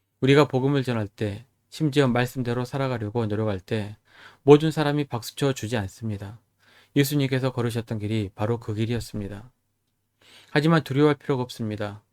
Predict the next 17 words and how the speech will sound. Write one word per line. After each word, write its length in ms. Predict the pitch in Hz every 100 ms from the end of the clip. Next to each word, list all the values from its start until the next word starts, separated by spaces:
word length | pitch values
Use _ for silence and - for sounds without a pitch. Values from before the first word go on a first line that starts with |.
| -
거절과 520 | 131 127 123 127 120
외로움 320 | 101 113 123
속에서도 720 | 117 117 107 - 120 120 107 - _ _ -
주님을 400 | - 131 135 135
힘입어 520 | 123 120 113 107 98 -
담대했던 580 | 120 120 110 - 120 110
바울과 360 | 113 113 117
바나바처럼 680 | 110 104 104 - 104 107 90 _ _ _ _ _ _
우리도 280 | 131 127 139
끝까지 340 | 156 170 156
복음을 400 | 147 113 123 127
붙들 360 | 120 113 - 107
때 340 | - 101 98 - _ _
주님은 280 | - 127 135
우리와 240 | 120 127 135
함께 260 | 143 139
하시며 540 | 127 113 110 110 101